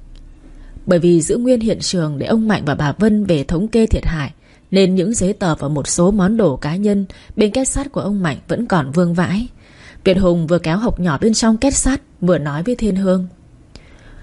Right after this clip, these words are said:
"Hồi sáng anh để ý, công an kéo hộc nhỏ ra, anh thấy có nhiều lọ thuốc nhỏ này. Anh không chắc nó là gì, bởi vì anh chưa từng sở hữu nó bao giờ. Chúng ta đưa nó đi kiểm tra thử nhé."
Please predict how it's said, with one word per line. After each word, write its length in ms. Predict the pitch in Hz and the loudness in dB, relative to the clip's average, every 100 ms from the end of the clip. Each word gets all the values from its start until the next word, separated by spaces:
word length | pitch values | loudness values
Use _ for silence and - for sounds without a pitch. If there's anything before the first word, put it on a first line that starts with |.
| - - - | -20 -20 -20
"Hồi 280 | - 196 165 | 0 2 4
sáng 160 | 175 | 2
anh 160 | 180 208 | 0 2
để 100 | 175 | 0
ý, 400 | 143 165 170 254 - | 2 0 0 -4 -8
công 180 | - 233 | 0 0
an 280 | 208 214 208 | 2 0 -2
kéo 200 | - 180 | -2 0
hộc 220 | 233 196 | 0 -2
nhỏ 240 | 160 165 135 | 0 -2 0
ra, 380 | - 196 190 - - - - | 0 2 0 -6 -20 -20 -10
anh 160 | - 220 | -4 0
thấy 160 | 196 | 0
có 240 | 190 185 180 | 0 0 0
nhiều 200 | 247 180 | 2 0
lọ 140 | 131 | 0
thuốc 220 | - 277 | 0 0
nhỏ 220 | 233 170 131 | 2 0 0
này. 240 | 139 131 - _ _ _ - - | -4 -6 -10 _ _ _ -20 -2
Anh 140 | 214 | 0
không 180 | 202 208 | 0 -2
chắc 280 | - 262 262 | -2 -4 -2
nó 420 | 185 165 170 269 - _ - | -2 -2 -4 -6 -14 _ -2
là 180 | 175 | 0
gì, 340 | 156 175 151 139 - _ - | 2 0 0 -2 -10 _ -2
bởi 120 | 185 | 0
vì 100 | 175 | 0
anh 200 | - 233 | 0 -2
chưa 180 | 226 170 | 0 0
từng 200 | - 151 | 0 -2
sở 140 | 135 | -2
hữu 180 | 170 196 | 0 0
nó 160 | 214 196 | 0 0
bao 160 | 220 | 0
giờ. 280 | 214 165 135 - _ - - - - | 0 0 -2 -6 _ -20 -20 -20 -2
Chúng 140 | 196 | 0
ta 100 | 190 | 2
đưa 140 | 202 202 | 2 2
nó 180 | 175 | 0
đi 120 | 185 220 | 0 0
kiểm 220 | 185 139 | 0 -2
tra 200 | - 196 | -2 -2
thử 180 | 190 156 | 0 -2
nhé." 260 | 160 196 | 0 -4